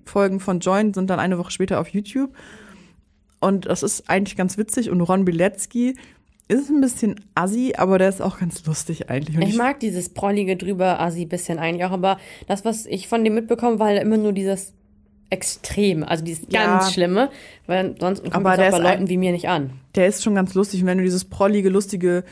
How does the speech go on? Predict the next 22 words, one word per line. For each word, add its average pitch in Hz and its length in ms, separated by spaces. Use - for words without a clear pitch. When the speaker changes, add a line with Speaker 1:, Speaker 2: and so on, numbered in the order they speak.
Speaker 1:
feierst, 220 400
würdest 208 240
du - 80
auch - 80
die - 160
Allerjudsten, 170 600
glaub 156 180
ich, 156 80
ganz 156 200
lustig 156 360
finden. 147 240
Wenn 156 120
man 160 120
da 160 100
sich 170 140
erstmal 170 240
ein 165 40
bisschen 175 220
eingefühlt 220 500
hat 196 140
in 180 100
diese, 180 320